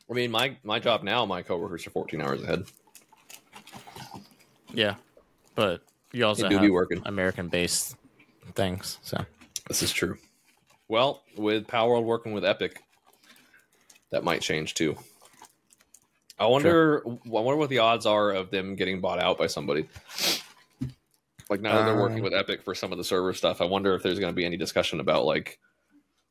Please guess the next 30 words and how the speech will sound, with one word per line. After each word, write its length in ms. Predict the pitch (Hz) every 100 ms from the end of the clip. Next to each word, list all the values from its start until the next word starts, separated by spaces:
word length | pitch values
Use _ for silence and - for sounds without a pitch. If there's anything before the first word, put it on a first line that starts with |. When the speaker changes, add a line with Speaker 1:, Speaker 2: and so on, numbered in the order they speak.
| _ _ -
Speaker 1:
Hey, 240 | 104 71
we'll 140 | 87
give 180 | 87 90
you 320 | 87 87 87
a, 80 | 87
you 220 | 85 107
know, 180 | 73 87 - - - -
I 80 | 82
don't 40 |
know 100 | 73
how 80 | 73
much 180 | 76 -
they 80 | 123
Speaker 2:
I 40 |
Speaker 1:
pay 60 | 160
Speaker 2:
don't 100 | 147
Speaker 1:
for 80 | -
Speaker 2:
think 120 | 190
Speaker 1:
it, 20 | -
Speaker 2:
they're 100 | 147
Speaker 1:
but 80 |
Speaker 2:
working 200 | 131 135
with 120 | 135 -
Epic 280 | 107 98 -
Games. 300 | 95 92 90
I 80 |
think 180 | 90 135
it's 100 | 127
something 280 | 101 101 -
else. 400 | 85 90 - -